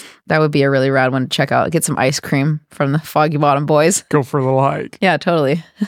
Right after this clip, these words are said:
Speaker 1: <laughs>
Speaker 2: Okay, well, Jenna, thanks for doing this. I gotta get out of here. It's already
Speaker 1: We did it again.
Speaker 2: six fifteen. We did so. <laughs> We did some time.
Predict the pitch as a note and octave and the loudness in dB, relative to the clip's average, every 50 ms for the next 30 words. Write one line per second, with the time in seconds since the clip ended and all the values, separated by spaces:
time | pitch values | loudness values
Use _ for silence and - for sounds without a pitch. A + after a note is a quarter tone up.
0 | - - G#3+ G3+ - - G3+ - F#3 G3 C#4 D4+ C#4 G3+ G3+ D#3 D3 A#3+ C#4+ D#4 | -4 -4 -4 -2 -2 -4 -2 -2 0 0 0 0 0 0 0 0 2 2 2 0
1 | - D#3 - - - A#3+ B3+ - - F#3+ B3+ D4 A3 E3 - G3 - F4 C4+ D#3+ | -2 -4 -4 -4 -4 -4 -2 -4 -4 -4 -4 -4 -4 -4 -6 -6 -6 -6 -8 -4
2 | - D#3+ D3+ F3 A3 G#3 D#3 - D3+ D3+ F#3 - - G#3+ E3 C#3 B2+ B2+ - - | -2 0 0 0 -2 -4 -6 -4 -4 -4 -4 -4 -4 -4 -4 -4 -6 -8 -10 -12
3 | _ _ _ _ _ _ _ _ _ _ _ _ _ _ _ _ _ _ _ _ | _ _ _ _ _ _ _ _ _ _ _ _ _ _ _ _ _ _ _ _
4 | - F3 E3 D3+ E3 D#3+ D#3+ D#3+ G3+ C#3+ D#3 D3+ F3 F3+ F#3+ - G3 - - A3 | -4 -4 -2 -2 -2 -2 -2 -2 -2 -2 -2 0 0 -2 0 0 -2 -2 0 -2
5 | G3+ C#3 C#3+ F3 E3 F#3 G3 D3+ - - G3 - D3 A3+ G#3+ D4+ - - - - | -4 -2 -2 0 0 0 0 0 0 2 4 4 4 4 4 4 2 2 2 0
6 | - - - - - - - - B3+ B3+ - - - C4+ B3+ C4 C4+ F#3+ G#3 D#3+ | 0 0 0 0 0 -2 0 2 2 0 0 -2 -4 -2 0 0 0 0 0 0